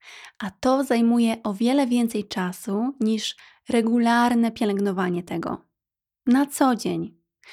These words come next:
W takich najzwyklejszych sytuacjach typu: „Potrzebuję pogadać” albo „Nie mam czasu iść do sklepu”.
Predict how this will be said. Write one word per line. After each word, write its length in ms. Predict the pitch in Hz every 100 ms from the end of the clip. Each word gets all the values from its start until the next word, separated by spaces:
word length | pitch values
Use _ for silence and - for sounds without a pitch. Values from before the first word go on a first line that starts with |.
| - _
W 100 | -
takich 340 | 262 262 262
najzwyklejszych 1040 | 269 262 240 262 269 269 285 269 - 262
sytuacjach 680 | - 233 208 208 233 233 226
typu: 440 | - 214 - 208 208 - - _
„Potrzebuję 500 | 220 214 - 202 208
pogadać” 800 | 196 185 208 226 247 240 - - _ _ _
albo 300 | 208 190 202
„Nie 140 | 208
mam 120 | 220 220
czasu 280 | 220 220
iść 100 | 220
do 100 | 196
sklepu”. 460 | - - 214 -